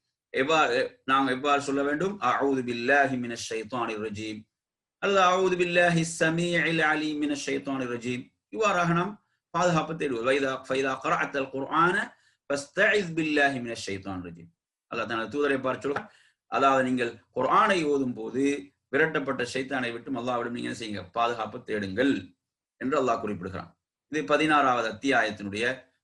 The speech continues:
அஹ், தொண்ணூத்தி எட்டாவது வசனமாக இது இடம்பெறுகிறது. எனவே குர்ஆனை நாம் ஓத ஆரம்பிக்கின்ற போது,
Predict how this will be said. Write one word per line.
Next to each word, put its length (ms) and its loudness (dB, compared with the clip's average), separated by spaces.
அஹ், 260 -2
தொண்ணூத்தி 320 -2
எட்டாவது 340 0
வசனமாக 640 -4
இது 140 -6
இடம்பெறுகிறது. 680 -4
எனவே 200 2
குர்ஆனை 580 4
நாம் 240 2
ஓத 220 4
ஆரம்பிக்கின்ற 680 0
போது, 260 -2